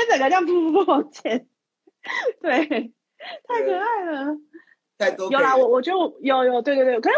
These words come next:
Speaker 1: 我觉得我们，我们今天有把想聊的都，都有，都有，都有聊到啦。
Speaker 2: 啊，那我要插题，就是为什么，
Speaker 1: 好。
Speaker 2: 为什么二场里面会感觉上一，一开始破题就是以，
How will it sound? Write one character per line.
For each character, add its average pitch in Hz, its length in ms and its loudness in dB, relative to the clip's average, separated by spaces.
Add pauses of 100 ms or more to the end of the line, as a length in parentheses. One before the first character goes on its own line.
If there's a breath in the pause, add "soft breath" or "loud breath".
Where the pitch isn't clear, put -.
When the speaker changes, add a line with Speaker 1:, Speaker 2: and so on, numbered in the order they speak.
Speaker 1:
我 311 40 0
觉 311 80 0
得 320 80 2
我 262 60 0
们， 233 80 -2
我 220 160 -2
们 233 100 -2
今 320 140 0
天 339 140 4
有 247 120 2
把 220 280 0
想 214 240 -6
聊 202 180 0
的 226 80 -2
都， 220 240 0
都 302 140 -2
有， 302 140 2
都 320 180 0
有， 294 80 0
都 285 260 -4
有 214 140 -4
聊 180 180 -2
到 220 220 -2
啦。 - 180 -14 (360)
Speaker 2:
啊， 190 200 -12
那 220 180 0
我 160 80 4
要 180 120 -4
插 202 260 -12
题， 147 240 -14
就 175 160 -14
是 190 200 -12
为 170 60 -18 (280)
什 254 100 0
么， - 0 -
Speaker 1:
好。 254 180 0 (500)
Speaker 2:
为 - 60 -14
什 170 140 -12
么 127 480 -10 (560)
二 185 160 -10
场 135 380 -14
里 123 100 -14
面 151 420 -8
会 180 120 -10
感 117 240 -8
觉 110 180 -12
上 127 380 -12 (340)
一， 160 240 -10
一 170 80 -12
开 175 180 -6
始 151 120 -10
破 143 240 -6
题 104 180 -14
就 127 100 -12
是 135 160 -12
以， 110 280 -12